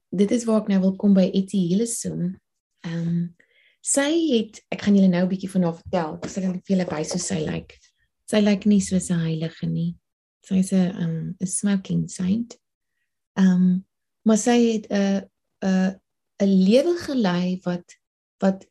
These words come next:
in retrospek lyk soos 'n wonderwerk. Ehm, en sy het van vroeg af, voor sy, voor sy al met God kennis gemaak het, voor God haar kom besoek het en haar nooit weer gelos het nie.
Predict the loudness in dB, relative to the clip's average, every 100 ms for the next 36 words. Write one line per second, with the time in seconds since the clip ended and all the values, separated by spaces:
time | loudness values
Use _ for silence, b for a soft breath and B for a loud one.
0 | _ _ _ _ _ -18 -18 _ _ _
1 | _ _ 2 4 4 2 0 -4 -4 -6
2 | -4 0 0 -2 -4 -4 -4 -4 -2 -2
3 | -2 -6 -14 -16 -20 _ _ _ _ _
4 | _ _ _ -8 -4 -2 -4 -10 b b
5 | b b 4 4 4 -2 -10 -4 -2 -2
6 | -2 -2 0 -4 -4 -8 -8 -4 -2 -2
7 | -2 -4 -8 -2 0 0 -2 -2 0 0
8 | 2 0 B B 2 2 0 2 2 2
9 | _ 2 4 4 0 -4 -4 -10 -12 -14
10 | _ _ 0 0 2 0 0 0 0 0
11 | 2 4 4 2 _ _ _ _ _ _
12 | _ _ _ _ _ -20 _ 0 2 4
13 | 0 0 -4 -2 0 2 4 2 0 -4
14 | -2 -2 -4 -8 -12 -14